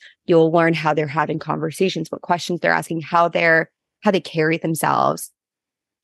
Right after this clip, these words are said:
And it's almost like with that energy, you will then get to their level. And so I stopped hanging out. Not that I, like, don't hang out with people who are, like, gosh, this sounds really bad. I hope nobody takes this out of context.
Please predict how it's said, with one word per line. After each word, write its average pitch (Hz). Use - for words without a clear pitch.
And 170
it's 170
almost 170
like 160
with 190
that 165
energy, 165
you 160
will 170
then 160
get 151
to 156
their -
level. -
And 180
so 165
I 170
stopped -
hanging 180
out. 151
Not 190
that 196
I, 185
like, 156
don't -
hang -
out -
with -
people 170
who 180
are, -
like, -
gosh, 220
this 233
sounds 285
really 196
bad. 180
I 180
hope 208
nobody 180
takes 170
this 156
out 151
of 143
context. -